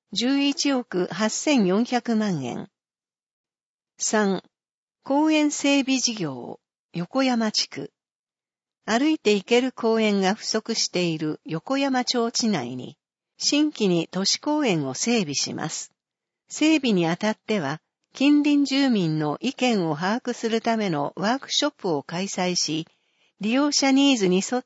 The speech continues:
た公園整備を行います。令和八年度、四億四千九百万円。令和九年度、令和十年度、記載なし。四、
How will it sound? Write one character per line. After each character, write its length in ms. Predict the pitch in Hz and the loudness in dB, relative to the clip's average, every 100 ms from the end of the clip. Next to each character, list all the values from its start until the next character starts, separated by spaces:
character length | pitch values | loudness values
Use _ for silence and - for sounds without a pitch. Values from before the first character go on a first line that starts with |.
| - | -6
た 120 | 151 | -8
公 280 | - 214 247 | -4 -2 0
園 180 | 240 240 | 0 -2
整 260 | - 240 | 0 0
備 160 | 185 135 | 0 -4
を 120 | 131 | -6
行 300 | - 160 175 | -8 -8 -6
い 260 | 160 151 135 | -4 -4 -4
ま 140 | 131 | -8
す。 240 | - - - _ _ _ _ _ _ _ _ _ _ _ | -8 -12 -16 _ _ _ _ _ _ _ _ _ _ _
令 260 | 226 302 302 | -2 0 2
和 100 | 214 | 2
八 320 | 220 202 262 | 0 -2 0
年 280 | 240 233 147 | 2 2 -2
度、 220 | 127 127 _ _ _ - | -6 -10 _ _ _ 0
四 320 | 262 302 240 | 4 6 6
億 320 | 175 165 170 | 4 0 -2
四 220 | 196 254 294 | 2 2 4
千 280 | 294 240 | 4 4
九 220 | 196 247 269 | 4 2 2
百 300 | 269 247 233 | 0 2 2
万 280 | 220 190 | 4 2
円。 300 | 143 226 202 - _ _ _ _ | 0 -4 -8 -12 _ _ _ _
令 240 | 233 294 277 | 0 2 4
和 140 | 196 | 0
九 160 | - 208 | 0 0
年 300 | 226 220 147 | 2 2 0
度、 240 | 143 - - | -2 -6 -4
令 260 | 220 269 | 0 2
和 160 | 240 165 | 2 0
十 240 | 170 208 | 0 0
年 300 | 220 214 175 | 0 0 0
度、 200 | 127 123 - - | -4 -8 -12 -14
記 100 | - | -8
載 320 | - 220 214 | -2 0 0
な 140 | 185 | 0
し。 300 | 170 - - - _ _ _ _ _ _ _ _ _ _ _ _ _ _ | 0 -2 -6 -14 _ _ _ _ _ _ _ _ _ _ _ _ _ _
四、 440 | 240 277 240 147 | -2 0 2 -2